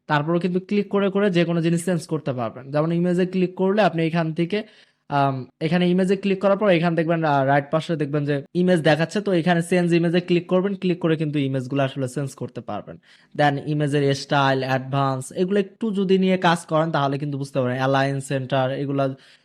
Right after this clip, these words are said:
একটু কাজ করলে আপনারা বুঝতে পারবেন, যদিও আমি আসলে কাজ করি না, আবারও বলতেছি। তারপরে ইমেজের উইডথ, তারপর হাইট এইখান থেকে দিতে পারবেন, টাইটেল দিতে পারবেন, অল্টারনেটিভ টেক্সট দিতে পারবেন।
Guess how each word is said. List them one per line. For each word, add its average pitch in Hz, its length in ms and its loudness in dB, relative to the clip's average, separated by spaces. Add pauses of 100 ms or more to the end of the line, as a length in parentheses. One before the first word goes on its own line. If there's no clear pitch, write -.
একটু 139 160 -8
কাজ 143 260 0
করলে 143 200 0
আপনারা 131 240 -2
বুঝতে 135 280 -6
পারবেন, 120 320 -4 (300)
যদিও 131 200 0
আমি 135 140 2
আসলে 135 240 -2
কাজ 135 280 0
করি 127 140 0
না, 127 100 -2
আবারও 127 280 -2
বলতেছি। 127 500 -6 (460)
তারপরে 156 360 0
ইমেজের 151 340 0
উইডথ, 151 560 2 (280)
তারপর 135 300 0
হাইট 139 420 2
এইখান 139 260 -4
থেকে 139 160 -4
দিতে 139 220 -2
পারবেন, 127 360 -2
টাইটেল 139 420 -2
দিতে 135 220 -4
পারবেন, 127 440 -2 (600)
অল্টারনেটিভ 143 520 -2 (100)
টেক্সট 160 340 -2
দিতে 147 220 0
পারবেন। 127 480 -2